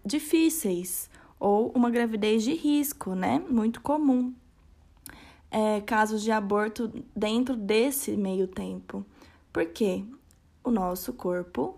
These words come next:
nosso corpo como mulher, rejeita o feto, porque identifica como um corpo estranho. Então, gente, a sensação de rejeição no nosso ser, ela é biológica.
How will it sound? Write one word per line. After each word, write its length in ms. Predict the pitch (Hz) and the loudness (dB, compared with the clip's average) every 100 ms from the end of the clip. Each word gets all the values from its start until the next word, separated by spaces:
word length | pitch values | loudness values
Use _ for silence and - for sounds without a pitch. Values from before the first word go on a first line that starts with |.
| - | -6
nosso 320 | 208 185 190 | -2 -2 -4
corpo 300 | - 185 180 | -2 -2 -2
como 200 | - 185 | -4 -4
mulher, 460 | 180 208 262 208 196 | -2 0 2 2 0
rejeita 640 | 202 277 294 240 226 247 277 | 0 -2 2 2 2 0 -6
o 60 | |
feto, 460 | 269 214 196 - - - - - - | -2 -2 -2 -4 -18 -20 -20 -20 -8
porque 220 | 277 277 | -4 0
identifica 520 | 254 254 262 - 220 | 2 2 2 -2 -4
como 220 | 214 214 220 | -2 -2 -2
um 60 | |
corpo 420 | 220 175 175 - - | -2 -4 -4 -12 -2
estranho. 560 | 269 - - 190 160 - - | -2 0 -4 -4 -4 -10 -4
Então, 400 | 220 220 277 294 | -2 4 6 6
gente, 260 | 247 185 185 | 4 0 -2
a 60 | 202 | -2
sensação 480 | 226 247 233 262 | -2 0 0 2
de 120 | 277 294 | 2 2
rejeição 920 | 262 311 330 302 220 - - 214 226 | 2 2 0 0 0 -2 0 2 2
no 100 | 202 | 0
nosso 220 | 170 180 | -2 -6
ser, 260 | - 233 - | -2 -2 2
ela 160 | 214 208 | 4 4
é 20 | |
biológica. 720 | 196 214 240 143 - - | 6 6 6 4 -2 -12